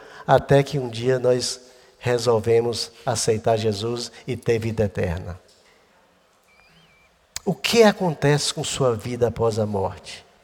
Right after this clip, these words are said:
Com Cristo,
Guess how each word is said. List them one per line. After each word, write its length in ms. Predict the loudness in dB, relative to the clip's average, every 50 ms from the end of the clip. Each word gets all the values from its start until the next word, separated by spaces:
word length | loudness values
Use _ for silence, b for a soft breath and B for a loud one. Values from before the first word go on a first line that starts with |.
| _ _ _ _ _ _ _ _ _ _ _ _ _ _ _ _ _ _ _ _ _ _ _ _ _ _ _ _ _ _ _ _ _ _ _ _ _ _ _ _ _ _ _ _ B B B B B B 4
Com 160 | 4 4 4
Cristo, 680 | 4 4 4 6 6 6 6 4 0 -2 -4 -8 -8